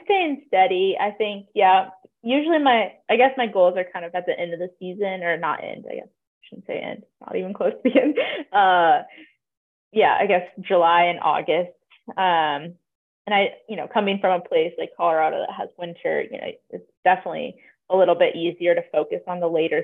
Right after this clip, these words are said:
season races just because you have that, have the winter. Um, so yeah, I'm def-, for Unbound, I'm, I'm definitely still training quite a bit. Um,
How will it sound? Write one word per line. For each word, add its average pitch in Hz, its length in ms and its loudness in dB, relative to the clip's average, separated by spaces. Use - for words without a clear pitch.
season - 300 -10
races 147 480 -4
just 156 220 -6
because - 320 -10
you 165 60 -12
have 147 240 0
that, 147 180 0
have 175 160 4
the 175 80 4
winter. 165 600 2
Um, 165 460 -4
so 175 220 4
yeah, 170 180 0
I'm 180 200 -6
def-, 185 220 2
for 190 120 0
Unbound, 208 440 2
I'm, 170 240 -4
I'm 208 60 -8
definitely 196 400 2
still 170 140 0
training 165 600 -8
quite 170 220 2
a 170 100 0
bit. 165 300 2
Um, 165 560 -6